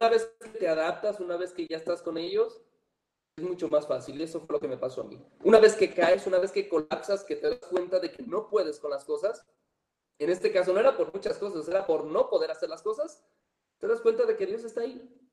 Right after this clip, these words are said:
y al final te está enseñando algo. Y a mí era, "Deja de hacer y comienza a hacer. Aquí te estoy pidiendo que seas".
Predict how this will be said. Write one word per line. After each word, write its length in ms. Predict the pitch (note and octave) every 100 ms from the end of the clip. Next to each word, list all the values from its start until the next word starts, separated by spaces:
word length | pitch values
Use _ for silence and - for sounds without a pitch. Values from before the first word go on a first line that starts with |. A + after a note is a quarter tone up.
| _
y 100 | D3
al 60 | C#3+
final 260 | C#3+ D#3+
te 60 | D3
está 580 | F3+ F3+ F3+ F3+ - -
enseñando 560 | D#3+ D#3+ D#3+ D#3+ D3+ C#3
algo. 400 | F3+ - - -
Y 120 | C#3
a 40 | C#3+
mí 220 | F#3 F#3+
era, 380 | G3+ A3+ - - _ _ _ _ _ -
"Deja 320 | C#3+ D#3 F3+
de 100 | D#3+
hacer 560 | C3 G3 A3+ - - _
y 140 | F3 D#3+
comienza 540 | D3+ C#3+ C#3+ C#3 C3+
a 40 |
hacer. 400 | B2+ B2+ - - _ _ _
Aquí 300 | F3+ - F#3+
te 100 | F#3+
estoy 220 | F#3+ F3 E3
pidiendo 400 | E3 D#3 F3+ C3+
que 100 | C3
seas". 600 | - C#3 - - -